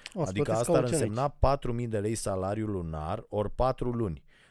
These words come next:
Speaker 2: Acum înmulțiți asta cu treizeci de persoane care urmează cursul în aceste luni, în total fraudă în valoare de patru sute optzeci de mii de lei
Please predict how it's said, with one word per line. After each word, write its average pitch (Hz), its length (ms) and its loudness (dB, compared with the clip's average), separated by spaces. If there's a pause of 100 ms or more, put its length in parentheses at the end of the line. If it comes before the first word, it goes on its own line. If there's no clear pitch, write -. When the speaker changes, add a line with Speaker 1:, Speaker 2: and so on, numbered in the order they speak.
Speaker 2:
Acum 127 320 -4
înmulțiți 127 460 -2
asta 120 180 0
cu 101 120 -4
treizeci 123 340 0
de 110 100 -2
persoane 107 360 0
care 101 160 -2
urmează 98 380 -2
cursul 98 300 -6
în 92 60 -4
aceste 90 340 -8
luni, 123 240 -4
în 110 100 -6
total 113 340 -2
fraudă 117 340 -4
în 104 60 -4
valoare 107 220 -2
de 107 80 -4
patru 101 260 -2
sute - 140 -10
optzeci 92 280 -6
de 90 80 -6
mii 90 100 -6
de 87 100 -6
lei 117 220 -4